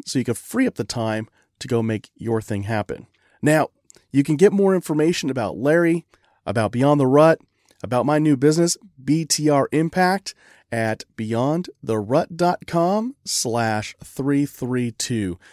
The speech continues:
That's the show notes for this episode. Uh, there you'll find links to Larry's stuff, my stuff, and more.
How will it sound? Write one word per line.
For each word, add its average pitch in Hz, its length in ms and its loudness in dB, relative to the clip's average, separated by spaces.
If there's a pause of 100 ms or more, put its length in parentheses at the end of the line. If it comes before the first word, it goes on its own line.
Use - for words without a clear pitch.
(160)
That's 123 260 -2
the 123 120 -4
show 131 260 0
notes 107 300 -4
for 110 160 -8
this 101 240 -2
episode. 92 560 -4 (440)
Uh, 101 140 -2
there 110 160 0
you'll 120 120 -2
find 117 220 -2
links 117 200 -6
to 117 80 -4
Larry's 156 320 2
stuff, 151 440 2
my 147 260 2
stuff, 143 520 -2
and 120 400 -4
more. 117 600 0